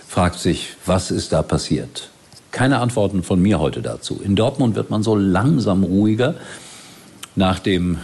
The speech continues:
Spiel gegen die Bayern. Und Bellingham, äh, wird, äh, irgendwie möglicherweise sanktioniert und Strafanträge wurden gestellt, weil er ja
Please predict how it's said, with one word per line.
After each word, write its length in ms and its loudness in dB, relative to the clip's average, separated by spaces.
Spiel 340 0
gegen 220 0
die 80 2
Bayern. 460 0
Und 400 0
Bellingham, 840 2
äh, 540 -2
wird, 340 -2
äh, 220 2
irgendwie 560 2
möglicherweise 640 0
sanktioniert 1200 0
und 200 -4
Strafanträge 1200 -2
wurden 280 0
gestellt, 420 -2
weil 120 0
er 80 0
ja 180 0